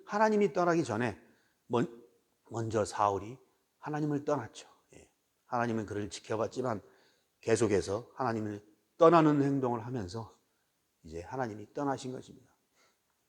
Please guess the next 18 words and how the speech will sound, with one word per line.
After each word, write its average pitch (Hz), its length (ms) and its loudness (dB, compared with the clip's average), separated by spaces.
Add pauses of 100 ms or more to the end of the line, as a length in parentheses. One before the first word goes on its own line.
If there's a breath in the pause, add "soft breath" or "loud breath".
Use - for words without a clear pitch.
(2000)
하나님을 127 380 4
떠난, 110 380 0
하나님을 135 460 2
떠난 143 260 6
사울은 135 500 2 (600)
고통을 120 420 -6
받는 98 260 -12
것입니다. - 480 -20 (480)
죄의 127 460 8
결과다. 95 500 -4 (380)
그렇죠? - 320 -18 (720)
이것은 90 480 -8 (320)
죄의 110 360 2
결과인 98 480 -8
것입니다. - 380 -20 (1160)
그가 147 320 0
저지른 117 400 -4
것이죠. - 320 -18